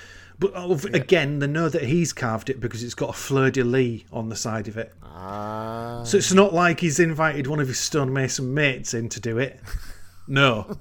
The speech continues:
Speaker 2: <laughs>
Speaker 1: it's, he's done it. Sure as eggs is eggs, he's carved that fucking big stone box. So then they frantically lifted the wooden work surface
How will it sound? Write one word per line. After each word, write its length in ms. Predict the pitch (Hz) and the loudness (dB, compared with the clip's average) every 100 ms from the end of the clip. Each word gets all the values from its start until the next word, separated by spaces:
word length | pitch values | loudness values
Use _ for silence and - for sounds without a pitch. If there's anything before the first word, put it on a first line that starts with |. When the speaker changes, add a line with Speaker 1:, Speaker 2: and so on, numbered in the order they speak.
| - | -6
Speaker 2:
<laughs> 80 | |
Speaker 1:
it's, 300 | 135 143 - | -2 0 0
he's 300 | - 160 135 | 2 2 2
done 180 | - 117 | 0 -4
it. 140 | 120 - - - - - - - - - - _ _ _ _ _ | -4 -10 -18 -20 -20 -20 -20 -20 -20 -20 -20 _ _ _ _ _
Sure 280 | - 156 147 | -2 2 2
as 140 | 135 | 4
eggs 240 | 156 165 170 | 4 4 2
is 140 | 143 | 2
eggs, 400 | 123 127 113 - | 2 0 -4 -8
he's 240 | - 147 135 | -2 -2 -2
carved 380 | - 139 131 - | 0 2 2 0
that 360 | 113 113 - | -6 -6 -12
fucking 520 | - 123 - 117 110 104 - | -12 -12 -8 -8 -6 -10 -6
big 300 | 117 - - | -6 -6 -12
stone 540 | - 131 120 113 107 - _ | -6 -2 -2 -4 -8 -16 _
box. 480 | 123 - - - - - _ _ - - - _ | -6 -6 -10 -14 -14 -18 _ _ -20 -20 -20 _
So 180 | - 175 | -4 -2
then 220 | 143 175 165 | 2 2 2
they 100 | 156 | 0
frantically 1200 | - - - - 220 214 - 156 - 123 123 120 - - - - | -2 -10 -10 0 2 2 2 -4 -2 -2 -2 -6 -16 -20 -20 -6
lifted 560 | 143 131 160 - 147 - | -2 0 -2 0 -2 0
the 80 | 131 | 0
wooden 380 | 147 151 143 139 | 2 2 0 2
work 300 | 131 123 - | 2 0 -4
surface 640 | 123 110 - 107 95 - | -4 -6 -6 -10 -8 -10